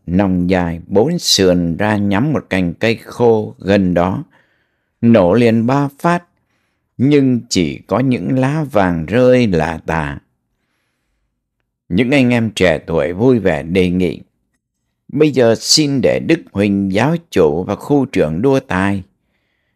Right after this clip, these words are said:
Cành cây khô kia làm đích được rồi đấy. Nguyễn Bình chấp thuận ngay, bắn thêm ba phát nữa.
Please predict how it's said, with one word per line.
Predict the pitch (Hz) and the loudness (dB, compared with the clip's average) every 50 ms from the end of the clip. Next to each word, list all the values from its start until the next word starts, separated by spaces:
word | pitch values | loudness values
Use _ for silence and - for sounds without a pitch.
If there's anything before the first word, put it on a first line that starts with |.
| _ _ _ _ | _ _ _ _
Cành | 107 113 120 117 113 - | 0 0 0 0 0 0
cây | - 143 151 143 | 2 2 2 2
khô | - - - - 139 151 143 135 - - | -2 -6 -4 0 2 2 2 0 -2 -2
kia | - 147 | -2 0
làm | 131 127 110 104 95 101 | 0 0 0 -2 0 0
đích | 170 185 - - | 0 0 0 0
được | 110 110 104 - | 0 0 0 2
rồi | 107 107 107 110 | 2 2 2 2
đấy. | 123 143 175 214 - _ _ _ _ _ _ _ _ _ _ _ _ _ _ _ _ _ _ _ _ _ _ _ _ _ _ _ _ _ _ _ _ _ _ _ _ _ _ _ _ _ _ _ _ _ _ _ _ _ _ _ _ _ - | 2 2 0 0 -4 _ _ _ _ _ _ _ _ _ _ _ _ _ _ _ _ _ _ _ _ _ _ _ _ _ _ _ _ _ _ _ _ _ _ _ _ _ _ _ _ _ _ _ _ _ _ _ _ _ _ _ _ _ -2
Nguyễn | 104 120 117 143 147 123 | 0 0 2 2 2 2
Bình | 107 101 98 92 87 80 76 - _ _ _ _ _ _ _ | 2 2 2 2 -2 -4 -8 -12 _ _ _ _ _ _ _
chấp | 175 175 180 _ _ | 0 0 0 _ _
thuận | - 95 - - - 87 104 | -4 -4 -4 -4 -4 -4 -4
ngay, | 113 113 113 110 107 104 - _ _ _ _ _ _ _ _ | -2 -2 -2 -2 -4 -8 -12 _ _ _ _ _ _ _ _
bắn | - - - 139 160 185 175 | -12 -8 -4 -2 -2 -2 0
thêm | - 127 123 127 120 | 0 0 0 0 0
ba | 123 123 123 123 - | -2 -2 -2 -4 -4
phát | - 156 - - - | -4 -6 -4 -2 -2
nữa. | 117 - 92 135 156 | -2 0 0 -2 -4